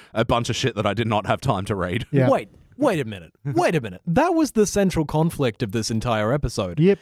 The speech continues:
Speaker 3: It was that Marge is overworked.
Speaker 2: Yep.
Speaker 1: Yep.
Speaker 3: Why didn't that come up again?
Speaker 1: Mm.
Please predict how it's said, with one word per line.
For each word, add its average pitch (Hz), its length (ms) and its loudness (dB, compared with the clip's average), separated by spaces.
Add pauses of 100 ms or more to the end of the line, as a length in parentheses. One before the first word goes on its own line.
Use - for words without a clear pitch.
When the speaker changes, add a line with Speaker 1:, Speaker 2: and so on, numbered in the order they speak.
(260)
Speaker 3:
It 143 100 2
was 147 200 2
that 160 140 0
Marge 160 320 2
is 135 100 -2
overworked. 120 760 0
Speaker 2:
Yep. 196 120 2
Speaker 1:
Yep. 123 220 0
Speaker 3:
Why 170 180 4
didn't 370 220 2
that 440 140 -2
come 262 180 2
up 247 160 2
again? 98 320 -4 (280)
Speaker 1:
Mm. 202 300 2